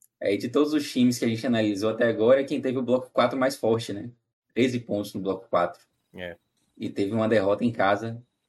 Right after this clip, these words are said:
Speaker 1: justamente pro, pro Vila
Speaker 2: Ó,
Speaker 1: Nova.
Speaker 2: ele vai pegar o Mirassol, que tá mal pra caramba, o Mirassol, né?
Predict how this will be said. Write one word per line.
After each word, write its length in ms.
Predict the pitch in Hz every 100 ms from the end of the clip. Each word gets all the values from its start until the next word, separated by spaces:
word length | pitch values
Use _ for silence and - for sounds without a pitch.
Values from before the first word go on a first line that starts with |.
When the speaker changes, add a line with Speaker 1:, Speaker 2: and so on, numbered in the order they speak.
| -
Speaker 1:
justamente 460 | 120 107 101 98 -
pro, 320 | 110 104 95
pro 200 | - 98
Vila 220 | 107 110
Speaker 2:
Ó, 40 |
Speaker 1:
Nova. 320 | 95 90 87 92 _ -
Speaker 2:
ele 140 | - 123
vai 160 | 135
pegar 260 | 135 139 147
o 20 |
Mirassol, 480 | 151 156 147 - 135
que 100 | -
tá 120 | 123
mal 420 | 127 107 123 120
pra 120 | 123
caramba, 340 | 120 120 107 101
o 20 |
Mirassol, 480 | 107 110 - 92 90
né? 140 | 110